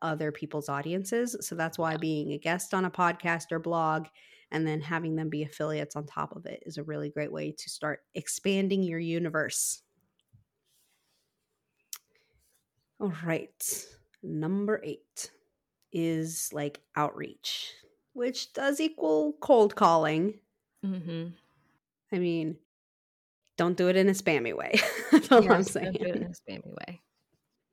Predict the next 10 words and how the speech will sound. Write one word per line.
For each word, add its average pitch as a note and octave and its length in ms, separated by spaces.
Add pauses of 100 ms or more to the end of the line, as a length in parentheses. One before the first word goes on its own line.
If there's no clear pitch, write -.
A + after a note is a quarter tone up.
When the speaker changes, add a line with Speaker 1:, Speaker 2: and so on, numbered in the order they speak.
(1700)
Speaker 1:
So - 160
to A3+ 160
do C4 180
it B3+ 120
in G3 80
a F3 100
non-spammy F#3 1000
way D#2+ 540 (1300)
is, F3+ 280
like, D3+ 640